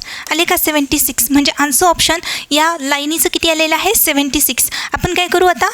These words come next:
आडवीसुद्धा एक लाईन चेकआउट करून घेऊ. So, याच्यामध्ये बघू आपण आडवी लाईन. ईचा रँक किती आहे? बारा. केचा रँक किती आहे मला? केचा रँक आहे चोवीस. त्याच्यानंतर जेचा रँक, जेचा रँक आहे बावीस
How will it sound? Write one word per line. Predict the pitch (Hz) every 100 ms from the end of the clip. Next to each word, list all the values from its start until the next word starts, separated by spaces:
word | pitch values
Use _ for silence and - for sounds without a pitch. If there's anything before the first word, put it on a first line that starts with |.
| -
आडवीसुद्धा | 285 302 349 370 320 269 330
एक | 311
लाईन | 302 359 480 _
चेकआउट | 339 277 285 285
करून | 302 277 277
घेऊ. | 262 254 - - - - -
So, | 294 330 - - - _ - - -
याच्यामध्ये | 302 294 302 294
बघू | 294 262 262
आपण | 214 269 -
आडवी | 294 285 254
लाईन. | 226 233 - - - _
ईचा | 330 370 415 381
रँक | 370
किती | - 381
आहे? | 370 370 403 -
बारा. | 262 277 262 240 254 - - - - - - - 349
केचा | 370 370 370
रँक | 359 349
किती | 370 370
आहे | 359 359
मला? | 339 320
केचा | 392 - - 320 311 339
रँक | 330 330
आहे | 320 359 - - -
चोवीस. | 349 294 262 - - - - -
त्याच्यानंतर | 320 370 370 392 381 226
जेचा | - 349 - 294
रँक, | 247 247 277
जेचा | 330 311
रँक | 359 349 349
आहे | 339 320
बावीस | 233 254 262 339 -